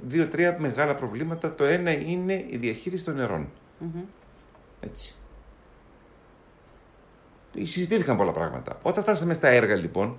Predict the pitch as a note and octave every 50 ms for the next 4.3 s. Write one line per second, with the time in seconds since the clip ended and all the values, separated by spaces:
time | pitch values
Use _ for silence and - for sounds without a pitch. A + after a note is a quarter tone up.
0 | - - - E3+ E3+ E3+ F3+ F3+ F3+ - - - - - - - - - - -
1 | - - A3 A3 - - F3 C#3+ C#3+ C3+ A#2+ - A2 - A2+ - G#2+ G#2 F#2+ F#2+
2 | F2 F2 E2 E2+ E2 F2 F2+ F#2+ B2+ D#3 E3 - - - F3+ F3 F3 F#3+ G#3+ A#3
3 | - - - - - - - - - - - B2+ D#3 A#2 C3 G#2 E2+ F2+ D#2+ F2
4 | E2 D2 C2+ C2 B1+ C2